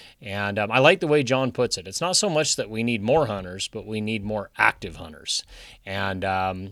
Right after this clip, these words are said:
and I, and I agree with him. However, there's a lot of young men out there that don't, are not growing up in hunting families.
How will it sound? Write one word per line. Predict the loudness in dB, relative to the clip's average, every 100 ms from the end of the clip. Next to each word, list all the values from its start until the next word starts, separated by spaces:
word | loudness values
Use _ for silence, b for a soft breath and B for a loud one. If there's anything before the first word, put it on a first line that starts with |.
| -10
and | -10
I, | -8
and | -6 -4
I | -4
agree | -4 -6 -6
with | -8
him. | -14 -18 B B 2
However, | 6 10 8 6 -6
there's | -6 -4
a |
lot | 0 2 2
of | 0
young | -2 0
men | 0 0
out | 0 -2 0
there | 0 2 2 -2 -8
that | -16 -8
don't, | -8 -8 -8
are | -8
not | -6 -6 -2
growing | 0 0
up | -2 -2
in | -4
hunting | -2 -2 -2
families. | -2 -2 0 0 -2 -4